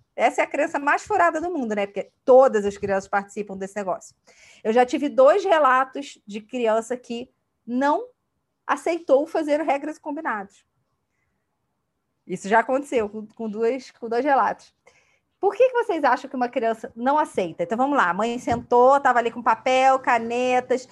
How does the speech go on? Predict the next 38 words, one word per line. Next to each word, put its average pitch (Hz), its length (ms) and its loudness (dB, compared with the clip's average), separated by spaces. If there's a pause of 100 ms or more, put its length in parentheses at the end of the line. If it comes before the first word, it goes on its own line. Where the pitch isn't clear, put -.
(140)
e 233 80 -8
falou, 233 240 -2
"Filhos, 247 400 -6
agora, 233 300 0
filho, 285 320 -4
agora 269 200 2
a 294 40 -4
gente 285 200 -8
vai 262 400 0 (380)
falar 262 380 4
aqui 285 240 -8
de 285 100 -8
algumas 320 240 -10
coisas - 180 -4
que - 60 -10
a 370 40 -8
gente 403 100 -8
precisa 427 180 -8
conversar, 359 640 -2 (220)
né? 262 300 -2 (280)
É, 202 220 -6
você 254 240 -4
não 262 140 -6
tá 247 120 -2
tomando 302 380 -4
banho 285 240 -4
com 285 80 -4
a 262 60 -2
frequência 262 480 -8
que 294 80 -16
precisa, 311 560 -8
a - 20 -8
gente 254 180 -12
vai 254 200 0
falar 285 240 -2
disso 285 240 -6
agora." 269 500 4 (240)
Enfim, 285 380 -6